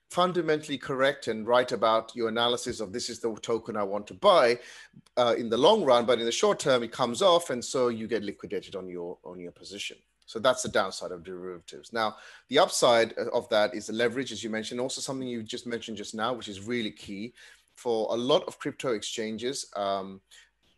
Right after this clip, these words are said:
in fact, all crypto exchanges, your losses are limited to the amount of money that you have in your account, uh,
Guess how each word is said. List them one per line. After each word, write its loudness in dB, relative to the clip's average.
in -2
fact, -2
all 0
crypto -4
exchanges, -6
your -2
losses -2
are -2
limited -8
to -8
the -8
amount -6
of -16
money -8
that -10
you -12
have -12
in -12
your -8
account, -14
uh, -12